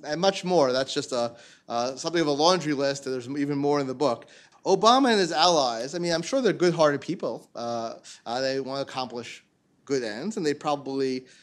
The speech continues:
uh, pose a dilemma this way, for example, in the context of the illegal measures that the president has taken to prop up Obamacare.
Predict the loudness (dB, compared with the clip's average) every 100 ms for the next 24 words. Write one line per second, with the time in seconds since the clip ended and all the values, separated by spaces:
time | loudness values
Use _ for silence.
0 | _ _ _ -10 -10 -2 0 0 -2 -4
1 | -4 -4 -6 -6 -8 -6 -4 -2 -4 -6
2 | _ _ -8 -8 -4 -4 -4 -6 -8 -8
3 | -10 -8 -12 -12 _ _ -8 -8 -4 -4
4 | -4 -4 -4 -4 -2 -2 -4 -6 -6 -12
5 | _ -16 -14 -4 -2 -2 -6 -8 -10 -10
6 | -10 -10 -12 -14 -14 -12 -10 -12 -12 -8
7 | -4 -4 -6 -6 -8